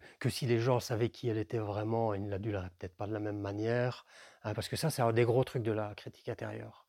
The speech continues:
C'est de faire une espèce d'espace privé en disant : « Si les gens savaient. Ah, si les gens savaient. » Et du coup, être obligé tout le temps de se cacher et de prétendre. Et, euh, et donc, euh, de, de se dire que,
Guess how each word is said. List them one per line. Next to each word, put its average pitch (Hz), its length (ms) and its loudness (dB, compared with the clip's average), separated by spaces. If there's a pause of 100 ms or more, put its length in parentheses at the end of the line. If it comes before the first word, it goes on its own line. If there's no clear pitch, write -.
(320)
C'est - 140 -6
de - 60 -8
faire 123 120 4
une 127 80 4
espèce 120 280 0
d'espace 123 340 0
privé 131 560 0 (360)
en 117 100 0
disant : « 123 280 4
Si - 180 -2
les 123 100 6
gens 131 160 4
savaient. 104 420 -4 (880)
Ah, 104 120 -8
si - 160 -14
les 117 100 -10
gens 110 180 -6
savaient. » 110 380 -10 (480)
Et 123 60 -4
du 107 140 -2
coup, 120 240 0
être - 180 -4
obligé 113 260 -4
tout 123 100 -6
le 117 60 -6
temps 117 120 -4
de - 40 -14
se 120 100 -8
cacher 113 300 -6
et 107 40 -2
de - 40 -10
prétendre. 107 640 -8 (1500)
Et, 120 240 8
euh, 113 180 6 (300)
et 127 100 6
donc, 131 320 6
euh, 117 380 6 (360)
de, 127 280 6
de 123 160 4
se 110 60 2
dire 131 240 4
que, 117 220 6